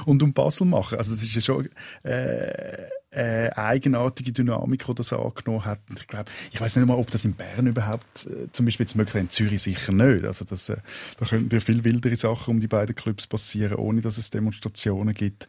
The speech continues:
Ähm, aber was da jetzt so in, in Bewegung kommt, das ist, äh, ich glaub, dort müssen sie irgendwie schauen, dass man das nicht völlig, äh,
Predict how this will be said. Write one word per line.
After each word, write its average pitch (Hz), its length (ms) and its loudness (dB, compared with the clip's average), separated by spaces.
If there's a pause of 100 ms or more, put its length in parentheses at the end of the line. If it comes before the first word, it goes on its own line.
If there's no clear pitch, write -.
(360)
Ähm, 92 320 -4
aber 92 160 -8
was 95 160 -4
da 104 220 4
jetzt - 300 -2
so 117 120 2
in, 117 500 -6 (280)
in 117 80 -2
Bewegung 107 360 2
kommt, 101 340 -4
das 104 120 -6
ist, - 220 -2
äh, 107 160 -4
ich - 80 -8
glaub, - 180 -4
dort 127 640 6
müssen 120 240 4
sie 139 80 4
irgendwie 123 340 4
schauen, 120 200 2
dass 113 140 -4
man 110 100 0
das 117 200 -4
nicht 123 140 -4
völlig, 117 420 -4
äh, 117 300 -6